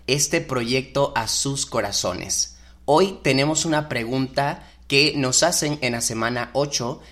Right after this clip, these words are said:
y durante este podcast veremos un resumen de los puntos esenciales de esta semana.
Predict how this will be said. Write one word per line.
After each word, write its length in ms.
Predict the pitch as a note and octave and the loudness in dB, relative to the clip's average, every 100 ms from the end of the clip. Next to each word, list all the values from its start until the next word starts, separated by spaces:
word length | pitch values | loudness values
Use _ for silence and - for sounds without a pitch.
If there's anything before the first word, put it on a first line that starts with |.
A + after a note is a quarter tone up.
| - | -6
y 140 | B2+ | -2
durante 420 | C3 C3+ C#3 C3 C#3+ | 2 4 4 2 -2
este 240 | D3 F#3 | -2 -4
podcast 500 | - F3 F3 F3+ D3+ | 0 -2 2 0 0
veremos 380 | B2+ C3+ D3 E3 | -2 0 0 0
un 120 | E3+ | -2
resumen 600 | E3 D3+ D#3+ D#3+ E3+ E3+ | -2 -2 0 0 0 -2
de 80 | B2 | -4
los 180 | A2+ - | -2 -4
puntos 460 | C#3 C#3 D3 C#3+ | -2 -4 -2 -2
esenciales 840 | C3 A#2+ G#2+ - A#2 B2+ B2+ - A2 | 0 -2 -2 -2 0 -2 -6 -8 -4
de 100 | A2 | -4
esta 240 | G#2+ A2+ | -4 -2
semana. 520 | A2 G2 F#2 E2+ - | -2 -2 -6 -8 -14